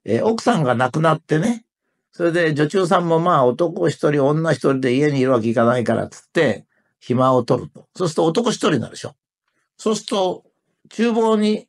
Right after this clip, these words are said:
台所に入れませんから、<laughs> 餓死したのがいるんですよ。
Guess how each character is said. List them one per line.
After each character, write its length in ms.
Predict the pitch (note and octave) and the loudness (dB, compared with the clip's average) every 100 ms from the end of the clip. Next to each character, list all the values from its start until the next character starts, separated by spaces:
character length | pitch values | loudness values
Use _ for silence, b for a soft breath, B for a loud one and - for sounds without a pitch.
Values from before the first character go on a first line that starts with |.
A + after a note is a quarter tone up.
| _ _ - _ D3+ | _ _ -20 _ 0
台 200 | G3 A3 | 2 2
所 240 | A3 G#3 | 2 2
に 60 | F3 | 2
入 180 | E3+ | 2
れ 80 | E3 | 2
ま 100 | D#3+ | 0
せ 140 | D3+ A#2+ | 2 0
ん 60 | |
か 100 | A#2 - B2 | -2 -10 -12
ら、 160 | - _ _ _ | -12 _ _ _
<laughs> 400 | _ - _ - | _ -20 _ -8
餓 200 | G2+ F#3+ A3 | 0 2 4
死 140 | F#3 | 0
し 60 | - | 0
た 100 | A#2 | 0
の 120 | A2+ | 2
が 80 | G#2+ | 2
い 60 | |
る 100 | G#2 | 0
ん 60 | G2+ | -2
で 80 | - | -4
す 160 | - | -10
よ。 80 | - | -12